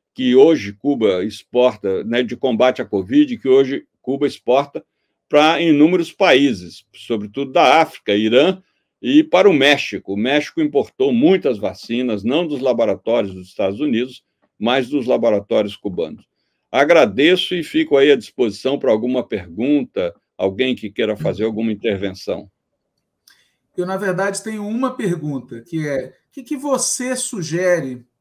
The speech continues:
Speaker 2: não pro dirigente ou pro governante, pro parlamentar, mas pro filiado petista, pro militante de esquerda que tá lá na ponta, o que que ele pode fazer de concreto pra ajudar Cuba?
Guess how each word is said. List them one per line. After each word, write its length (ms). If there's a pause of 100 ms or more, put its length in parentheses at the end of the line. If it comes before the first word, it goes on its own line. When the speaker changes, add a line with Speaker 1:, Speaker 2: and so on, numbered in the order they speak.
Speaker 2:
não 300
pro 360
dirigente 840
ou 60
pro 120
governante, 800
pro 160
parlamentar, 920 (360)
mas 280
pro 260
filiado 640
petista, 760
pro 120
militante 760
de 100
esquerda 580
que 80
tá 140
lá 100
na 140
ponta, 640 (360)
o 120
que 180
que 100
ele 140
pode 320
fazer 380
de 100
concreto 720
pra 200
ajudar 420
Cuba? 300